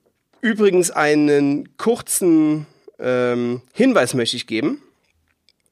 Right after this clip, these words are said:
Folgen Sie mir doch einfach auf Facebook,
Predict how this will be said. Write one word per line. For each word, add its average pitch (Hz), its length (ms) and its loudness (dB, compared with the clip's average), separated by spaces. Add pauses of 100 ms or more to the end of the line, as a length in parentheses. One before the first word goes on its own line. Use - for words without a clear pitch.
(560)
Folgen 240 380 0
Sie 202 100 0
mir 190 140 4
doch 165 260 -6
einfach 147 560 -4 (160)
auf 98 520 -2 (360)
Facebook, - 840 -4